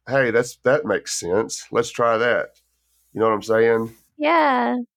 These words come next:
Speaker 2: Yeah. I think every little bit that we can affect, like, you know, it happened with you and me that we used to be statists, and then w-, just over time, hearing the ideas that made sense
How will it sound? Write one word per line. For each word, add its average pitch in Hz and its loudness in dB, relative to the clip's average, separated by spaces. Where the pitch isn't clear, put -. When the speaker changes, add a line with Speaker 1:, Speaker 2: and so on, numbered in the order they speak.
Speaker 2:
Yeah. 277 0
I 262 -2
think 320 -4
every 294 -2
little 285 -2
bit 247 -2
that 233 0
we 254 -2
can 240 -4
affect, 254 -2
like, 247 0
you 370 0
know, 254 2
it 262 0
happened 320 0
with 269 -4
you 294 0
and 262 2
me 294 -2
that 214 -2
we 247 -4
used 247 -6
to 254 -4
be 240 -4
statists, 247 -4
and 220 0
then 226 0
w-, 233 0
just 226 -4
over 247 0
time, 233 -2
hearing 240 -2
the 226 -2
ideas 226 -4
that 208 -6
made 202 -10
sense 254 -4